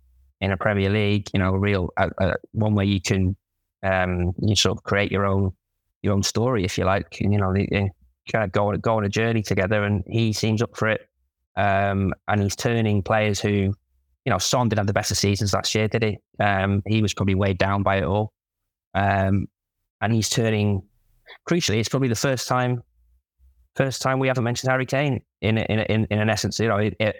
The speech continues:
it sort of, uh, across the Spurs game, it's, it's still, uh, well, yeah, he's gone, but that's fine.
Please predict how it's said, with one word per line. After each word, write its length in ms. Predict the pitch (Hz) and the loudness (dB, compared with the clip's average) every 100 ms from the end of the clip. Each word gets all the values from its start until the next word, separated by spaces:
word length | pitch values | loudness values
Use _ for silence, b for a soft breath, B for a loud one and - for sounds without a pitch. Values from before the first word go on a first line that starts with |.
| - | -8
it 180 | 76 90 | -4 -2
sort 160 | - 104 | 0 0
of, 140 | 98 - _ _ _ _ _ _ | -4 -10 _ _ _ _ _ _
uh, 420 | 107 101 101 98 98 - _ _ _ _ - | 0 0 2 0 -4 -8 _ _ _ _ -6
across 220 | - 110 | -2 0
the 40 | 92 | 0
Spurs 300 | 107 104 95 | 0 0 0
game, 180 | 101 | 0
it's, 180 | 95 - | 0 -2
it's 180 | - 92 | -2 -2
still, 360 | - 120 113 117 - | 0 0 -2 -4 -4
uh, 140 | 123 110 | -2 0
well, 180 | 113 117 | 0 0
yeah, 140 | 127 | 0
he's 160 | 117 107 | -2 0
gone, 260 | 117 120 | 0 2
but 180 | 117 95 - | 0 -2 -4
that's 180 | 101 | -4
fine. 300 | - 107 113 | -2 0 0